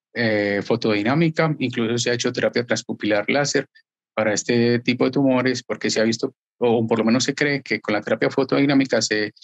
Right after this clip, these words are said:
se ejerce una actividad osteo-, osteoclástica en, en, en, dentro de estas lesiones, lo que hace que se empiece a descalcificar el tumor. Pero las, las secuelas es obviamente, eh,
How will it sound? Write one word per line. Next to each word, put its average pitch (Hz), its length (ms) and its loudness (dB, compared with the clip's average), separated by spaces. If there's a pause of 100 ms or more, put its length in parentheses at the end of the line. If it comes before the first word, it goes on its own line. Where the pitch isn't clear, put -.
(180)
se - 280 0
ejerce 110 420 0
una 127 160 0
actividad 113 340 0 (140)
osteo-, 135 460 0
osteoclástica 131 800 -2
en, 113 160 0 (160)
en, 113 180 -2
en, 104 460 0
dentro 110 260 2
de 113 40 4
estas 139 420 0 (320)
lesiones, 160 420 2
lo 120 140 4
que 117 140 0
hace 107 200 0
que 120 140 -2
se 107 100 -2
empiece 104 320 0
a 117 80 0
descalcificar 104 960 0
el 110 260 0
tumor. 101 420 -4 (520)
Pero 139 440 2
las, 113 380 0
las 110 160 0
secuelas 135 480 -2
es - 140 -4
obviamente, 120 680 0
eh, 104 480 -2